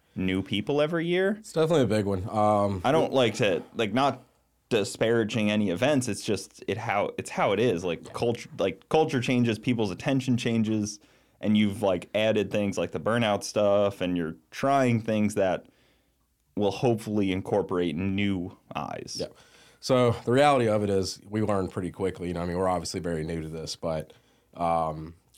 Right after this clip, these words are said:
Speaker 2: spectators is what pays the bills when it comes to drag racing promoting. Um, you know, bringing a few hundred cars in is great, you know, get quality cars, awesome.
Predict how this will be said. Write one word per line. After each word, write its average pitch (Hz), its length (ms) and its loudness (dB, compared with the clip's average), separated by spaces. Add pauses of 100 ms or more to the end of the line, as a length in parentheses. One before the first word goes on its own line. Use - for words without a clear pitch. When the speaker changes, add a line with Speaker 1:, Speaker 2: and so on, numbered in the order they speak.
(100)
Speaker 2:
spectators 92 800 -2
is 85 180 -10
what - 180 -10
pays 80 220 -10
the - 80 -18
bills 85 480 -20
when 87 160 -8
it 80 120 -8
comes 80 360 -10
to 78 320 -16 (160)
drag - 240 -10
racing - 260 -14
promoting. - 360 -20 (280)
Um, 80 540 -6 (240)
you - 80 -18
know, 85 160 -6
bringing 92 500 -2 (380)
a 95 60 -14
few 110 180 0
hundred 98 220 0
cars 95 400 0
in 92 180 -2
is 80 120 -6
great, 98 520 -2 (160)
you - 80 -20
know, 82 160 -16 (100)
get 85 200 -8
quality 90 300 -2
cars, 87 460 -4
awesome. 90 520 -4